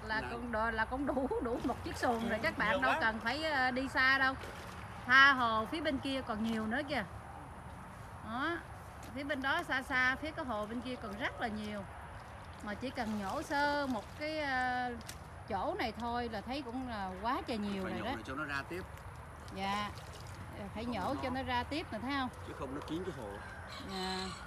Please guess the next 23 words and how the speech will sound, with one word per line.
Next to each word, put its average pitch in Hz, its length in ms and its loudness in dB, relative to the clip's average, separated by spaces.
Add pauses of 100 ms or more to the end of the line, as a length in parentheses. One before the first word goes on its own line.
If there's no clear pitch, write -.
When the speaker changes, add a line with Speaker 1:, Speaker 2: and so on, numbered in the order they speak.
(140)
Speaker 1:
nếu 277 140 -2
không 240 260 4
thì, 214 140 0
ờ, 196 200 2
nó 240 100 0
nhảy 240 380 0
kín 311 140 4 (120)
hết 359 200 4
cái 311 100 2
hồ, 185 420 0
cho 220 60 -6
nên 226 240 -2
là 196 220 -2 (580)
mình, 202 280 -4
ờ, 190 200 4
vừa 190 340 0 (800)
nhổ, 185 140 2 (180)
Speaker 2:
Clean 202 100 6
up. - 80 2 (840)
Speaker 1:
mình 220 120 2
vừa, 214 520 4
vừa 214 100 0
nhổ 208 400 2